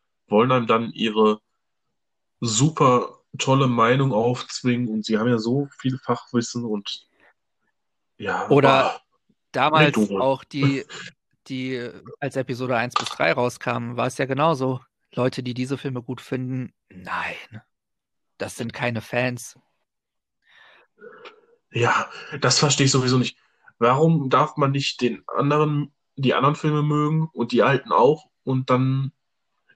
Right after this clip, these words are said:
Speaker 1: ist doch gut. Hat doch jeder ein andere Empfinden, andere Ge-,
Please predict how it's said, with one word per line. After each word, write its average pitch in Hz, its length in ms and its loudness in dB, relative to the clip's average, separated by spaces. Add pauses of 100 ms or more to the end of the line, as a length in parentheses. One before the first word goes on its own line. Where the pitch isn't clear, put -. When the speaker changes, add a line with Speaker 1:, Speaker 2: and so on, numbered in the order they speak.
(100)
Speaker 1:
ist 131 200 -4
doch 135 160 0
gut. 185 380 2
Hat 131 260 -4
doch 139 80 0
jeder 151 240 2
ein 139 100 -2
andere 143 500 0 (480)
Empfinden, 147 500 0
andere 135 300 0
Ge-, 127 180 0